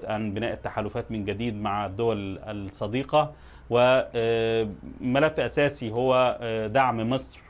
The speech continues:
في حربها ضد الإرهاب والتوقف عن دعم، آه، أو، آه، ممالأة جماعة الإخوان المسلمين على مستوى المنطقة في واشنطن. وهناك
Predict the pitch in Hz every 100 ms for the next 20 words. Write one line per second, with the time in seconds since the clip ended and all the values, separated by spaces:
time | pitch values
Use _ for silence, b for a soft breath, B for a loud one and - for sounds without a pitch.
0 | - 117 120 117 113 104 - 110 117 123
1 | 113 117 110 95 98 131 147 143 B B
2 | - 127 135 135 - 123 139 143 117 113
3 | 117 127 123 117 131 120 110 - 113 104
4 | 104 104 104 131 135 120 107 107 107 107
5 | 104 104 104 104 113 113 117 135 123 107
6 | 113 117 107 104 - 120 113 104 - 110
7 | 117 113 - B B 110 120 110 104 131
8 | 120 107 104 127 - 107 95 110 120 131
9 | 131 120 131 123 107 107 107 104 110 101
10 | 117 131 131 113